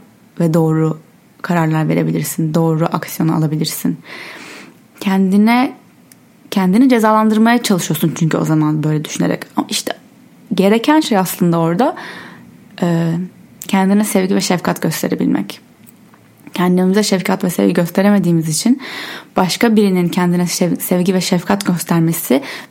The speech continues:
bize batabilir. Başka birinin sevgi ve şefkate ihtiyacı olduğunu gösteriyor olması bize batabilir.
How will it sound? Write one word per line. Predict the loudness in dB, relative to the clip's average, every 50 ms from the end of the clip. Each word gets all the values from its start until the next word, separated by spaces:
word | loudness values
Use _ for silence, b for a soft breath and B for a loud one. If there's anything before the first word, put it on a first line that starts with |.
| -2
bize | -2 0 2 2 2 2
batabilir. | 0 0 0 0 2 2 0 0 0 -4 -4 -4 -6 -6 -8 -10 _ -16 B B B B B B B B
Başka | -2 -2 0 2 0 2 4
birinin | 4 4 4 4 2 0
sevgi | 2 2 0 0 0 0 0
ve | 0 0
şefkate | 0 0 -2 0 0 0 0 0
ihtiyacı | 0 -2 -2 -2 0 2 2 2 2 4 4 4
olduğunu | 4 4 2 2 2 2 2 2 2
gösteriyor | 2 0 0 -2 -2 0 2 2 4 4 4
olması | 2 2 2 2 0 -2 -2 -6 -2 0 2 2 2 0 B B B B B B B B B _ -2
bize | 0 2 2 2
batabilir. | 2 0 0 0 -2 0 0 -2 -2 -4 -6 -8 -10 -12